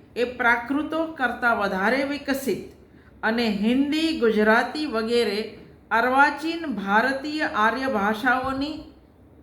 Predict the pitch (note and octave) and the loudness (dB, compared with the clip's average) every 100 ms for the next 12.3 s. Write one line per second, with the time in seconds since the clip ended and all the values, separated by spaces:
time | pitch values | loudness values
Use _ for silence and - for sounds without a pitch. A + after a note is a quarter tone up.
0 | - - - E3+ A#3+ C4 C#4 C#4 G#3 - | -20 -20 -14 -2 4 4 4 2 0 0
1 | - - - A3+ B3+ A#3+ G3+ - - - | -10 -6 -2 0 2 2 0 -4 -12 -20
2 | - - - A3 G3+ F#3+ F#3+ A3 F3+ C3 | -20 -16 0 2 2 2 2 0 -2 -6
3 | - - - - - - - - - - | -8 -12 -18 -20 -20 -20 -20 -16 -4 0
4 | C#4 B3+ C#4 F4+ - F4 F4 D4 D4 C#4+ | 0 4 4 2 -4 0 2 2 -2 -2
5 | C#4 D4 C#4+ - A#3+ B3 - D#4 D#4 G#3 | -2 -4 -6 0 2 2 -2 -4 -4 -2
6 | G#3+ A#3 B3 C#4 C4+ G#3+ A3 B3 A#3+ A3+ | 0 0 0 -2 -2 -2 -2 -2 0 0
7 | G3+ G#3 C4 B3+ - B3+ F4 - G#3+ G#3+ | 0 -2 -4 -8 -8 -6 -6 -6 0 0
8 | G#3+ G3+ G#3+ G3 G3 G3 F#3+ G#3 C#4+ D#4+ | 0 -2 -2 -2 -4 -2 4 4 2 -2
9 | - A#3+ B3+ A#3+ A#3+ - B3+ B3+ - E3+ | -4 -4 -4 -6 -6 -8 -10 -12 -12 -8
10 | F3 F#3 A#3 C4 A#3+ A3+ A#3+ A3+ D4 D4+ | -4 -2 0 -2 -4 -6 -4 -4 -4 -6
11 | - A3 G3+ G3 G3 D#3 F3+ D#3+ D3 - | -8 -10 -8 -6 -8 -4 -2 -2 -2 -8
12 | - - - | -12 -14 -20